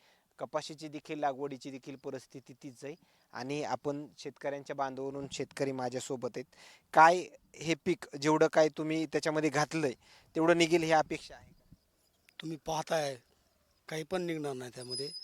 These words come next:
Speaker 2: एक तर उशिरा पेरणी झाली आणि पहिला मोठा पावसानं खंड दिला. जूनमध्ये तर पाऊसच नाही आमच्या या मंडळामध्ये किंवा या परिसरामध्ये.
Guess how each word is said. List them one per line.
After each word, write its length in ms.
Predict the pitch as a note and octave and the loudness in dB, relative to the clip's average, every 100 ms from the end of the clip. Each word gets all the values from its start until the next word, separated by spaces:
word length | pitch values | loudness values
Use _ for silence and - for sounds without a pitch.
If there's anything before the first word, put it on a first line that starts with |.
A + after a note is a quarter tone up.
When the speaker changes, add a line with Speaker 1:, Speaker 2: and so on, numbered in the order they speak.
| - - - | -10 -10 -8
Speaker 2:
एक 140 | E3 D#3+ F3+ | -8 -6 -4
तर 40 | |
उशिरा 480 | E3 E3+ - G#3 G#3+ | -4 -4 2 4 4
पेरणी 340 | G3 F3+ F3 | 4 0 0
झाली 280 | C#3+ C3 D#3 - _ _ _ _ _ - | -4 -6 -10 -14 _ _ _ _ _ -14
आणि 220 | C#3+ F3+ | -4 -4
पहिला 460 | D#3+ - F3 G3 G3 | -2 2 6 8 6
मोठा 420 | F#3 F3 F#3 F#3 | 4 -4 -2 -2
पावसानं 420 | E3 E3+ D3+ E3+ D#3 | -2 -2 -2 -6 -6
खंड 220 | D#3+ D#3 | -4 -4
दिला. 240 | C#3 C3 | -4 -6
जूनमध्ये 480 | B2+ D3+ E3 E3 D#3+ D3 | -8 -6 -4 -4 -6 -6
तर 80 | D#3+ | -6
पाऊसच 480 | - E3 E3 F#3+ E3 | -2 -2 -2 -6 -6
नाही 120 | D3 | -6
आमच्या 280 | C#3 C#3 C#3 | -6 -6 -6
या 100 | C3+ | -6
मंडळामध्ये 600 | C#3 C3+ C3 B2 A#2 A2+ _ _ _ _ _ _ _ | -10 -10 -12 -12 -16 -20 _ _ _ _ _ _ _
किंवा 180 | - C#3 | -12 -10
या 120 | C#3+ | -8
परिसरामध्ये. 680 | C#3 D3+ C#3+ C3+ B2 A#2 G#2+ | -10 -10 -10 -12 -14 -18 -20